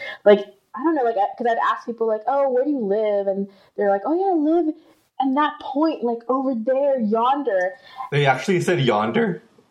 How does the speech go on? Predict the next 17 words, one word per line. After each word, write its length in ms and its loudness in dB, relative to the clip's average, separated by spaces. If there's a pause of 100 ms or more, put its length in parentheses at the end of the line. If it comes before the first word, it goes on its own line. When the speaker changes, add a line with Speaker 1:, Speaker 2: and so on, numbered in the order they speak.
(360)
Speaker 1:
No, 280 2
Speaker 2:
Oh, 180 0
Speaker 1:
they 100 0
didn't, 160 -2
Speaker 2:
oh. 180 2
Speaker 1:
they 60 -2
didn't. 160 -6
I 120 0
added 260 -2
that 80 0
Speaker 2:
Oh. 480 0
Speaker 1:
for 140 6
effect, 500 -4
for 80 0
dramatic 560 2
Speaker 2:
<laughs> 60 -4
Speaker 1:
effect. 480 -2